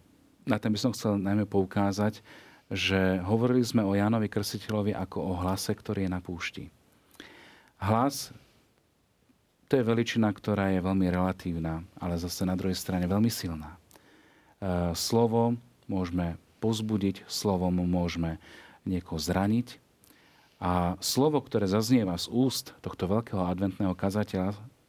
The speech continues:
svätého Jána Krstiteľa, tak je naozaj tým, ktorý vyrovnáva tú cestu. Vidíme, že <clears throat> ten buldozer má pred sebou naozaj veľkú hromadu, e, nielen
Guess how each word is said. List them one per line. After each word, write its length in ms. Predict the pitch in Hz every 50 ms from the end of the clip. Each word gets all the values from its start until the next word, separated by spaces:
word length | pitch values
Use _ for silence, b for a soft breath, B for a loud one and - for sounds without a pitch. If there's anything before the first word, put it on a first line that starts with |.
| _ -
svätého 320 | - - 98 - 95 92
Jána 240 | 92 98 101 101 92
Krstiteľa, 640 | - 98 98 - - 101 - 107 101 101 107 110 B B B B B B B B B B
tak 160 | B - 104 90
je 80 | 101
naozaj 480 | 98 107 113 123 123 107 110 101 95 95 -
tým, 240 | - 113 123 143 147
ktorý 400 | 143 135 - - 113 104 101 92
vyrovnáva 800 | 95 113 120 120 120 110 107 104 101 98 98 95 90 92 95 95 98 - _ - _
tú 160 | - 101 90
cestu. 480 | - - - 90 85 - - - 80 71 - _ B B B B B B B B B B -
Vidíme, 320 | 117 120 147 156 147 135
že 240 | 120 120 120 117 117 110 - _ _ - - -
<clears throat> 420 | - - - 170 131 107 101 101 -
ten 80 | 110
buldozer 400 | 107 110 120 117 123 113 110 113
má 160 | 104 104 104 98
pred 160 | - 104 101
sebou 240 | - - 98 98 95 92
naozaj 320 | 92 95 98 92 95 90 85
veľkú 320 | 92 95 95 - 101 95
hromadu, 480 | 95 98 95 95 98 98 92 104 113 117
e, 20 | B B B B B B B B B B B B _ 104 101 98 95 95 95 95
nielen 560 | 95 101 110 117 113 110 104 95 92 92 90